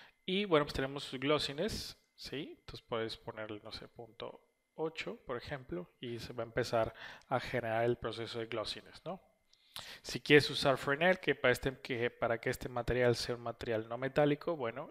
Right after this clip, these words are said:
y se interprete más como un plástico o una madera, bueno, pues re-, ahí está Fresnel Reflections. Y bueno, todos los otros, al menos los conceptos elementales, ahí están. Igual tienes la opción de refract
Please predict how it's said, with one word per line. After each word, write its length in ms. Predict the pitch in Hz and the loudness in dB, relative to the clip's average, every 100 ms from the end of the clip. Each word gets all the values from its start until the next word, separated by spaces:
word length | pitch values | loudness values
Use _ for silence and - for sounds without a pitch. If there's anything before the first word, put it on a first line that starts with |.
| 440 | -14
y 80 | 202 | -12
se 120 | 131 | -12
interprete 520 | 117 - - 113 120 | -8 -8 -6 -6 -6
más 240 | 117 110 - | -6 -8 -8
como 180 | 120 | -14
un 80 | 107 | -6
plástico 500 | 123 127 - - - | 0 0 0 -10 -8
o 60 | 117 | -10
una 300 | 110 107 110 | -8 -8 -4
madera, 460 | 110 135 156 180 - - - - _ - | 0 2 4 2 -4 -16 -18 -20 _ -8
bueno, 280 | 113 127 | -6 -6
pues 360 | 156 120 - - - | -6 -6 -8 -10 -6
re-, 140 | 127 - | -6 -6
ahí 120 | 131 120 | -4 -4
está 340 | - - 117 | -2 -2 -2
Fresnel 380 | - 120 113 110 | -2 -4 -4 -6
Reflections. 680 | 113 - 151 - 175 - - - - - | -4 0 0 -2 -4 -10 -10 -16 -18 -2
Y 120 | 139 | 2
bueno, 280 | 139 131 120 | 4 4 2
todos 300 | 147 151 156 | 4 6 6
los 300 | 156 - - | 4 0 -6
otros, 480 | 151 127 147 - - - | -6 -4 -4 -4 -12 -2
al 120 | 131 127 | -2 0
menos 280 | 139 143 | -2 -2
los 220 | 139 135 - | -2 -4 -6
conceptos 600 | 127 113 131 - 131 139 | -8 -6 -8 -6 -4 0
elementales, 720 | 117 110 110 123 120 120 - - | 0 -2 -2 0 2 0 -4 -4
ahí 200 | 117 120 | -2 -4
están. 420 | 117 - 135 123 - - - - _ | -4 2 2 2 -14 -20 -20 -20 _
Igual 440 | 127 131 131 165 | -6 6 8 8
tienes 300 | - 127 120 | 4 -2 -2
la 80 | 117 | -2
opción 320 | 104 - 107 | -4 -6 -8
de 100 | 107 | -10
refract 600 | 104 104 - 175 - - | -10 -6 2 2 2 -10